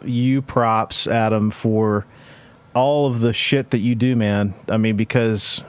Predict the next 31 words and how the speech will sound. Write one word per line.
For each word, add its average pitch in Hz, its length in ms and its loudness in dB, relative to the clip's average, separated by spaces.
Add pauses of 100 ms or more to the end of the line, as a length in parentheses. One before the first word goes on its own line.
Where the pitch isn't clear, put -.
(400)
without, 123 560 0 (560)
you 117 120 0
know, 98 140 0
you, 110 180 -2
you, 80 920 -8
people 156 240 0
don't 123 160 2
know 127 140 2
this, 139 180 0
but 135 140 0
you, 151 180 0
you're 139 220 0
the 160 100 -2
one 143 260 0
that, 127 140 0
like, 120 340 0 (520)
you're 143 180 0
coming 147 300 0
up 135 180 0
with 123 80 0
a 127 60 2
lot 123 260 2
of 113 60 0
these 110 180 0
ideas 117 640 0
and 101 180 -2
let's 113 260 -2
do 113 180 0
this 117 420 0
and 110 180 0
let's, - 340 -2